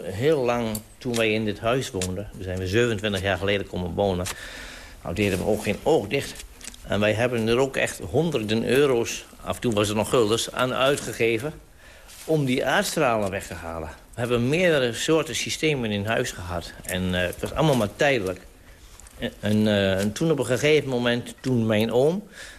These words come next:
had het ook overgenomen van iemand die was overleden of die al heel oud was. En toen mijn oom kwam met dit systeem, exact hetzelfde wat ik nu dus heb... en die plaatste dat bij ons.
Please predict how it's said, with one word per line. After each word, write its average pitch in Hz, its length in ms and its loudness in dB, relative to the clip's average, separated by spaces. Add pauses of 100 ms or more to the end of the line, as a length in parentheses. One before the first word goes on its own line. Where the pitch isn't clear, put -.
(260)
had 104 180 -8
het 101 120 -6
ook 120 140 -4
overgenomen 131 640 0
van 131 140 0
iemand 131 360 2
die 127 100 2
was 123 220 2
overleden 127 640 2
of 120 80 -6
die 123 140 -2
al 117 60 0
heel 120 200 2
oud 123 220 2
was. - 380 -4 (840)
En 120 180 0
toen 139 200 0
mijn 117 220 2
oom 208 300 2
kwam 135 220 -2
met 113 220 -2
dit 170 160 0
systeem, 120 540 -2
exact - 360 -4
hetzelfde 135 400 0
wat 113 160 -2
ik 123 160 -8
nu 120 160 -2
dus 104 360 -4
heb... - 280 0 (960)
en 135 260 -2 (260)
die 165 140 0
plaatste 202 400 0
dat 104 220 0
bij 95 180 0
ons. 104 300 -4